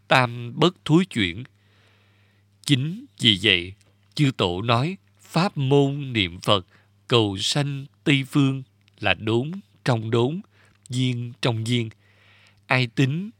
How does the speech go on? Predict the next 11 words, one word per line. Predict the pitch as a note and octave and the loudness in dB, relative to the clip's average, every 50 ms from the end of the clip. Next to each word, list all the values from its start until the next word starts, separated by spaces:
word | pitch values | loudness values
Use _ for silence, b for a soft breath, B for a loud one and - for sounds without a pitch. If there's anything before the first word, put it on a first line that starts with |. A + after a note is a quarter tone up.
| _ _ _ _ - | _ _ _ _ -8
nguyện, | A2+ A2+ A2 G#2 F#2 D#2+ E2 F2+ F#2+ - - | -4 -2 0 0 -2 -4 -8 -14 -18 -20 -20
hành, | _ - - - G#2+ G2 F2+ E2+ G2 - _ _ _ _ _ _ - | _ -12 -8 -8 -6 -8 -8 -12 -16 -20 _ _ _ _ _ _ -6
vững | A2 A2+ F#2 F#2+ C3 C#3 | -4 -4 -4 -4 -6 -2
vàng | C#3+ B2 G2 F2+ F2+ F#2 F2+ - _ | 0 0 0 0 -4 -8 -16 -4 _
chắc | D3 C#3 - _ | -2 -2 -2 _
chắn | - C3+ C3 D#3 F3+ G3 - | -2 0 0 0 -6 -10 -6
thành | - C#3 G#2+ F#2 F2+ | -6 -6 -6 -6 -6
tựu | - A#2+ A2 F#2+ F2+ F2 F#2+ - _ | -2 -2 0 0 -2 -6 -10 -6 _
trong | - C3+ C3 B2 | 2 2 2 2
một | G#2+ F#2 - - | -2 -4 -6 -4
đời | B2 G#2+ G2 F#2 F2+ E2+ E2+ | -2 -2 0 0 -2 -2 -6